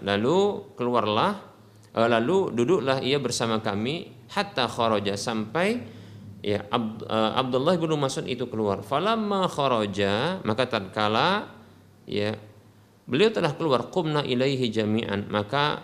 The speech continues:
kami pun berdiri menuju beliau seluruhnya. Faqala lahu Abu Musa, lalu Abu Musa Al-Asy'ari radhiyallahu anhu berkata kepadanya,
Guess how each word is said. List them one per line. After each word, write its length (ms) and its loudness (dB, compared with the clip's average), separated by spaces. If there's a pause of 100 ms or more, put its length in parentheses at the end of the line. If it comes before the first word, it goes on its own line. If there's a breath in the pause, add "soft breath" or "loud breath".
(140)
kami 460 0
pun 260 -2
berdiri 400 0
menuju 480 0
beliau 320 4
seluruhnya. 600 -2 (1300 loud breath)
Faqala 400 2
lahu 240 2
Abu 240 2
Musa, 400 2
lalu 160 2
Abu 160 2
Musa 320 0
Al-Asy'ari 480 0
radhiyallahu 560 0
anhu 400 -2
berkata 480 -4
kepadanya, 640 -2